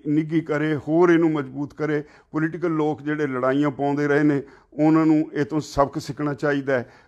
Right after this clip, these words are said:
ਉਹਨਾਂ, ਹੁਣ ਉਹਨਾਂ ਦੀ ਕੋਈ ਚਾਲ ਚੱਲੇਗੀ ਨਹੀਂ। ਔਰ ਇਹ ਤੋਂ ਵੀ ਅੱਗੇ ਸਾਰੇ ਦੇਸ਼ ਦੇ ਕਿਸਾਨ ਇਸ ਵੇਲੇ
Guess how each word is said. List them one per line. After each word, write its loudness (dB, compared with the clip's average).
ਉਹਨਾਂ, 0
ਹੁਣ 0
ਉਹਨਾਂ 2
ਦੀ -2
ਕੋਈ 0
ਚਾਲ 4
ਚੱਲੇਗੀ -2
ਨਹੀਂ। 2
ਔਰ 2
ਇਹ 4
ਤੋਂ 4
ਵੀ 6
ਅੱਗੇ 0
ਸਾਰੇ 2
ਦੇਸ਼ -2
ਦੇ 2
ਕਿਸਾਨ -2
ਇਸ -6
ਵੇਲੇ 0